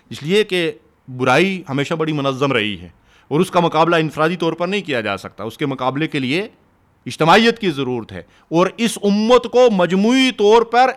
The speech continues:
ایک گروہ کی حیثیت سے، ایک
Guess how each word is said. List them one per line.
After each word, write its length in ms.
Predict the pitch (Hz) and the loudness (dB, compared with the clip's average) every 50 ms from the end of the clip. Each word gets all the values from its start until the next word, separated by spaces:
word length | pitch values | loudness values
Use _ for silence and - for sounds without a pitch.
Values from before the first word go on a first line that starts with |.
| - - | -8 -4
ایک 380 | - 214 226 240 247 240 - - | 2 4 6 6 6 4 2 -4
گروہ 360 | 156 151 156 170 214 254 277 | -4 0 4 6 8 8 6
کی 200 | 269 - 254 247 | 6 2 0 2
حیثیت 420 | 214 185 - - 190 190 180 143 | 2 2 0 0 -2 -2 -2 -2
سے، 220 | - - 143 113 104 _ - _ _ _ _ _ _ _ _ _ _ _ _ _ _ _ _ _ _ _ _ _ _ _ _ _ - | -6 -6 -4 -4 -6 _ -16 _ _ _ _ _ _ _ _ _ _ _ _ _ _ _ _ _ _ _ _ _ _ _ _ _ -4
ایک 360 | 135 160 190 226 233 233 | 0 4 6 6 4 2